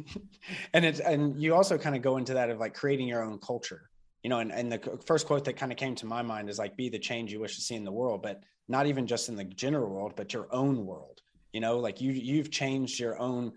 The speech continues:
kind of thought process, life process, life journey to then kind of, um, reciprocate back to you. But it's also been kind of a worthwhile journey by you're creating your own little niche, you know, your own little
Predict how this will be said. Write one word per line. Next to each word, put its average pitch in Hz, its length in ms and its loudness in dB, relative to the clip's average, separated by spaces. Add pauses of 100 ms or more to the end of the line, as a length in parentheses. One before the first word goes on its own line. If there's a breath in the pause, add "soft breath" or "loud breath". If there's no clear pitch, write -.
(260 loud breath)
kind 123 180 0
of 110 100 -2
thought 123 280 2
process, 120 500 0
life 113 340 0
process, 117 800 -4
life 113 300 -2
journey 113 480 -4 (260 loud breath)
to 135 120 0
then 123 300 2
kind 117 220 -2
of, 107 200 -6 (480)
um, 107 500 -2 (120)
reciprocate - 720 0
back 131 280 0
to 160 140 2
you. 117 300 0
But 120 200 0
it's 120 180 0
also 139 320 4
been 117 320 -2
kind 113 180 -4
of 101 100 -6
a 104 140 -4
worthwhile 113 500 0
journey 117 420 -2
by 101 320 0 (260 loud breath)
you're 143 180 6
creating 147 360 6
your 123 180 0
own 131 260 2
little 120 260 2
niche, 127 460 -2
you 113 80 -6
know, 113 160 -2
your 117 180 -2
own 120 200 -2
little 113 400 -2